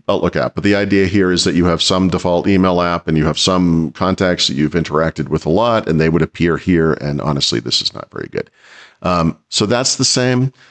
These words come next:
Uh, a lot of nearby share is the same. We've talked about nearby share. This is a little complicated. You have to work, uh, you have to have it enabled on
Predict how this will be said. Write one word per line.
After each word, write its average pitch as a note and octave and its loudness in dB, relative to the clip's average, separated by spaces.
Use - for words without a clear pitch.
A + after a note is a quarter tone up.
Uh, F#2 2
a F2+ 0
lot G#2 2
of G#2+ -2
nearby G2+ 2
share G#2+ 2
is A2+ 0
the G#2 -2
same. G#2+ 0
We've G2+ 0
talked G2 -4
about G2+ 0
nearby F2+ 2
share. G#2+ 2
This G2+ 0
is F#2+ 0
a F2 2
little F#2 2
complicated. F#2 -2
You E2+ 0
have E2+ -2
to F2+ 0
work, E2+ -2
uh, D2+ 0
you G2+ 4
have G2+ 0
to G#2 -2
have F#2 0
it F#2 0
enabled F2 0
on D#2 -2